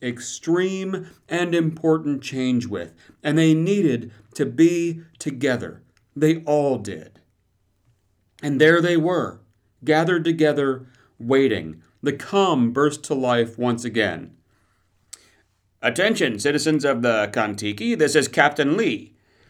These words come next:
There will be a brief cessation in internal illumination in the habitation area, by which I mean the lights are about to go out.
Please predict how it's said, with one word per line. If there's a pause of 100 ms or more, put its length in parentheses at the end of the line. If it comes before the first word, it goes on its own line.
(380)
There
will
be
a
brief
cessation
in
internal
illumination
in
the
habitation
area, (580)
by
which
I
mean (300)
the
lights
are
about
to
go
out.